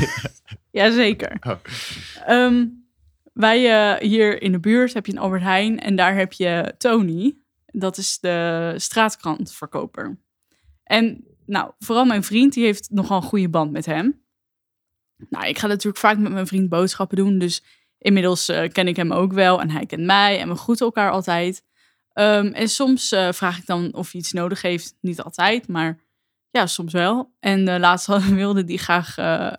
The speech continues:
Speaker 2: een pakje Oreo's. Dus die heb ik toen voor hem gekocht. <laughs> Ja.
Speaker 1: Ja, jullie vinden het allemaal zo geweldig, maar ik word er altijd zo ongemakkelijk van.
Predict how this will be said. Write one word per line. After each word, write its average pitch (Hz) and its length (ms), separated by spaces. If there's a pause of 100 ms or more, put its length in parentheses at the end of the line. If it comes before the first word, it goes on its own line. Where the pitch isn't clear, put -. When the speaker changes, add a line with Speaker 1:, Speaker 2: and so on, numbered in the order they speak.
Speaker 2:
een 240 140
pakje - 300
Oreo's. 180 640
Dus 262 160
die 262 120
heb 196 80
ik 185 60
toen 190 160
voor 165 120
hem 160 100
gekocht. 175 480
<laughs> 392 400 (1160)
Ja. 254 120 (560)
Speaker 1:
Ja, 127 260
jullie 143 300
vinden 151 200
het 113 100
allemaal 123 280
zo 104 180
geweldig, 107 480
maar 107 120
ik 113 120
word 107 200
er 104 60
altijd 92 260
zo 123 420
ongemakkelijk 95 640
van. 87 180